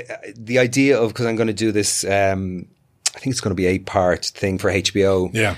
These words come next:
Speaker 1: About, around Oz's kind of rise into power, filling that power vacuum that was created when Falcone was killed. Um, and I th-, Matt's idea originally was to have the Penguin show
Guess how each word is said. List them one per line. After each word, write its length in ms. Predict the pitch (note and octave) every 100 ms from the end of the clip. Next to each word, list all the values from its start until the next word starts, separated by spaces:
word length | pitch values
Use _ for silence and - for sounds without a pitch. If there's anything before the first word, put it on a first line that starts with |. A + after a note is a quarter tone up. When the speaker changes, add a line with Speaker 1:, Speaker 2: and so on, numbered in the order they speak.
| -
Speaker 1:
About, 420 | E2 F2+ E2+ C#2+ E2+
around 320 | F#2+ F#2 F2+
Oz's 340 | F2 F2 F2
kind 240 | - F#2 F#2
of 140 | E2
rise 560 | G2 G2 F#2+ F2+ - -
into 220 | F2+ F2 -
power, 320 | F#2 F#2 F#2
filling 260 | - F#2+
that 160 | F2+ E2+
power 300 | F#2+ F#2 F2+
vacuum 580 | F2+ E2 - F#2+ F#2 F2+
that 160 | F2+
was 80 | E2
created 300 | - F2+ E2+
when 140 | F2 D#2+
Falcone 360 | F2+ F#2+ F2+ F2
was 120 | E2
killed. 180 | F2+ G2+ - - - -
Um, 540 | - G#2 G2+ F#2+ F2+ - _ _ _ _ _ -
and 180 | A2+ A2+
I 120 | A2+
th-, 120 | A#2+ - -
Matt's 400 | A#2 A#2+ A#2+ A#2+
idea 640 | A2+ G#2+ G#2 G#2+ G2+ F#2 B1 - -
originally 480 | F#2+ G2+ F#2+ G#2 G2
was 540 | F#2 F#2+ F#2+ F#2 F2+ -
to 600 | - G2 F#2+ F#2+ F#2 E2
have 680 | - G2+ F#2+ F#2 E2+ - _ _ - _ -
the 80 | G2+
Penguin 520 | - G#2 G2+ G#2 F#2+
show 840 | - - G2 F#2+ F#2+ F#2 F#2